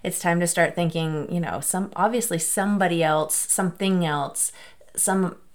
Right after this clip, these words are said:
there's some other plan that I'm not seeing. So what is it?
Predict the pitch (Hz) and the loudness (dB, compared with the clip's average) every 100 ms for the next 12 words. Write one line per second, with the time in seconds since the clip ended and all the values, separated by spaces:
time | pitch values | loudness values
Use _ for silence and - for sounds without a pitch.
0 | - - 175 208 180 - 233 233 180 151 | -20 -14 -2 0 0 2 2 4 2 0
1 | - 196 190 147 131 135 156 240 208 139 | -4 -4 -2 0 0 0 2 4 2 0
2 | - - 62 76 95 147 - - - 170 | -2 -4 -4 -8 -8 -10 -16 -10 -2 4
3 | 165 160 151 156 220 175 214 - - - | 4 4 2 2 2 2 0 -4 -8 -14